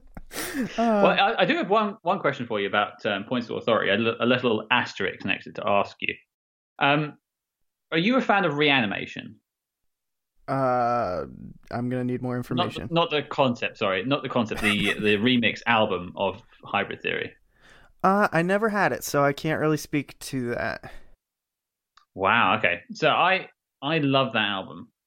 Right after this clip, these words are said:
Speaker 2: as well. Not as much as Hybrid Theory itself, but Reanimation is a solid album, and I'd recommend you go listen to it after this. Um, and Points of Authority is easily one of my, uh, one or two on that album, and the remix itself makes it so much better.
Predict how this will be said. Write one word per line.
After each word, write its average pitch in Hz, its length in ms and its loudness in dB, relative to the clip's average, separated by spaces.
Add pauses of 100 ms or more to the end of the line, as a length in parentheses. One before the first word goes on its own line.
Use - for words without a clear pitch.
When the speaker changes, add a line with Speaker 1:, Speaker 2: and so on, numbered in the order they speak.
(320)
Speaker 2:
as 98 140 -8
well. 98 160 -2
Not 196 140 4
as 151 80 2
much 156 180 2
as 123 60 -14
Hybrid 120 300 0
Theory 107 220 2
itself, - 300 0
but 110 100 -12
Reanimation 127 500 2
is 101 80 -6
a 98 60 -6
solid 107 380 2
album, 92 260 2
and 92 100 -8
I'd 95 140 -2
recommend 107 380 2
you 107 80 -2
go 107 140 4
listen 98 260 -4
to 95 80 -2
it 92 40 2
after 92 260 0
this. 90 300 0 (280)
Um, 95 460 0 (800)
and 110 260 0
Points 180 240 2
of 175 80 4
Authority 113 580 0
is 110 320 -2 (520)
easily 160 420 2
one 139 200 2
of 127 80 2
my, 123 460 0
uh, 123 200 2
one 135 280 0
or 131 120 0
two 131 260 -2
on 87 120 -4
that 87 140 -4
album, 85 380 -4 (300)
and 120 120 2
the 127 60 2
remix 135 460 2
itself 117 300 2
makes 104 200 -2
it - 140 -18
so 120 120 -4
much 101 200 -4
better. 87 240 0